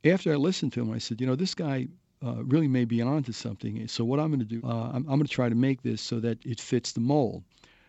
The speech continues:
Now, one of the things about the first record that they were never able to duplicate,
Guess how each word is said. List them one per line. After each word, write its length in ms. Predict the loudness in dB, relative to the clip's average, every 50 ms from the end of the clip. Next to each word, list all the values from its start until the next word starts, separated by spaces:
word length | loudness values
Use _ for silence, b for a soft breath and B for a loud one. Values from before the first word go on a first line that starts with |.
| b b b b b
Now, 120 | 0 2 4
one 160 | 4 6 6
of 60 | 4
the 100 | 4 2
things 260 | 2 2 2 2 0
about 460 | 0 -2 0 0 0 0 -2 -4 -6 -4
the 100 | -4 -4
first 420 | -2 0 2 2 2 2 0 0
record 520 | 0 2 2 0 -2 -4 -8 -8 -6 -4 -4
that 140 | -4 -4 0
they 240 | 4 4 6 6
were 160 | 6 4 4 2
never 320 | 2 0 0 -2 -2 -2
able 200 | -2 -2 -4 -6
to 120 | -8 -10 -10
duplicate, 680 | -2 2 2 2 2 0 -6 -6 -6 -8 -10 -10 -10